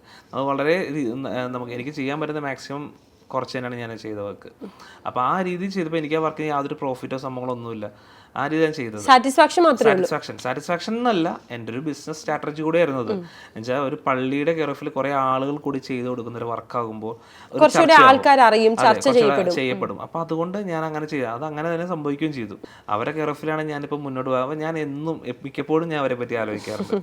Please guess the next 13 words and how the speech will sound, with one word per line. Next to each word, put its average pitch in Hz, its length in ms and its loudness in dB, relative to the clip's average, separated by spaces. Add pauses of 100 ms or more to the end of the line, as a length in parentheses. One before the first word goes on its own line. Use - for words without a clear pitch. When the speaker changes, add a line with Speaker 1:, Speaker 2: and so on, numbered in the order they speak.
(180)
Speaker 2:
<laughs> - 260 -4
അവരാണ് 247 240 8
നമ്മുടെ 233 200 4
രാശി. 208 380 -2 (180)
Speaker 1:
അതെ, 117 220 -4 (520)
രാശി 151 360 -2
എന്നല്ല, 196 400 -4 (140)
അതൊന്ന് 165 280 -2 (220)
എനിക്ക് 147 140 -4
ചെയ്യാൻ 160 360 -2
തോന്നിയത് 151 340 -2 (220)
അതെൻ്റെ 131 280 -6
ഒരു 135 140 -4